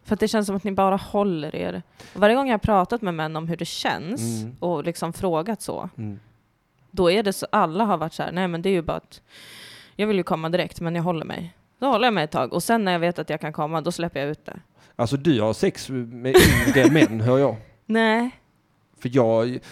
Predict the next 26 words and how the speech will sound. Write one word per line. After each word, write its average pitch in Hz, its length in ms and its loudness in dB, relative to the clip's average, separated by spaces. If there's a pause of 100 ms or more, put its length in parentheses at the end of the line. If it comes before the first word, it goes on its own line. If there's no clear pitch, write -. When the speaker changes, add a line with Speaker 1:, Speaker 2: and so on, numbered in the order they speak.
Speaker 2:
så - 220 2
var 226 180 4
jag 180 240 4
innan. 120 580 -2 (120)
Speaker 1:
Ja. 185 400 4 (120)
Speaker 2:
I 139 100 0 (200)
dagsläget 123 800 0
är 170 40 2
jag 143 80 4
helt 127 240 2
tvärtom, 113 720 -4
alltså. - 180 -18 (680)
Speaker 1:
Hmm. 185 360 -4 (300)
Speaker 2:
Att, - 160 -4
att, 135 220 0
eh, 131 260 4 (720)
att - 180 -4 (140)
man 135 140 -2
kan 147 200 2
ha 131 360 2 (160)
fullbordat 127 720 -2
samlag 120 640 0
och 120 80 2
allt 107 200 -2
det 123 60 -2
där. 113 240 -6